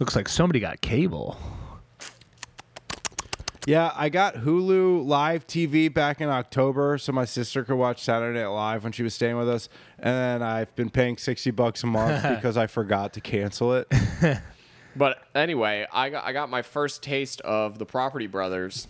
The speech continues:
Speaker 1: Nice. Do you have a favorite?
Speaker 3: Dude, first off, I can't tell, I cannot tell if they have absolutely no soul at all,
Speaker 1: <laughs>
Speaker 3: uh,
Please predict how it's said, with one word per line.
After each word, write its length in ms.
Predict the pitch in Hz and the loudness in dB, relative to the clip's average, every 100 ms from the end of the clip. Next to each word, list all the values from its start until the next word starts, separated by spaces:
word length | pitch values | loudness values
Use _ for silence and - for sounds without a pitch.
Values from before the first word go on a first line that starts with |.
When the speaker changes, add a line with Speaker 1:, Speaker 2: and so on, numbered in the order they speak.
| - | -4
Speaker 1:
Nice. 680 | 107 120 117 104 - - - - _ _ - | 0 2 2 -2 -6 -6 -8 -14 _ _ 2
Do 80 | 135 | 2
you 0 | |
have 100 | 127 | 2
a 80 | |
favorite? 380 | 123 131 143 170 _ _ | 0 2 2 -2 _ _
Speaker 3:
Dude, 280 | 147 143 107 _ _ - _ | 0 0 0 _ _ -20 _
first 380 | - 180 196 | 0 2 2
off, 260 | 165 131 120 - | 0 0 -2 -2
I 140 | 143 | -2
can't 340 | 185 277 247 - | 0 -6 -6 -8
tell, 280 | 156 113 - | -10 -10 -2
I 220 | 151 226 | 0 0
cannot 420 | 226 233 185 170 | -4 -4 -2 -2
tell 360 | - 143 135 123 | 0 0 0 -2
if 220 | 120 117 | -2 -2
they 220 | 123 131 | 0 0
have 440 | 135 143 131 120 113 - | 0 -2 -2 -2 -6 -4
absolutely 720 | 120 139 - 156 151 143 139 | -4 -4 -6 -4 -4 -2 -2
no 300 | 120 120 131 | 0 0 0
soul 600 | - 131 117 123 127 - - | -2 0 0 0 -4 -4 0
at 240 | 113 117 - | 0 0 2
all, 380 | 185 233 185 196 180 | 2 4 2 2 0
Speaker 1:
<laughs> 180 | - 175 - _ - _ - - | 2 0 -2 _ -20 _ -20 -16
Speaker 3:
uh, 60 | - | -4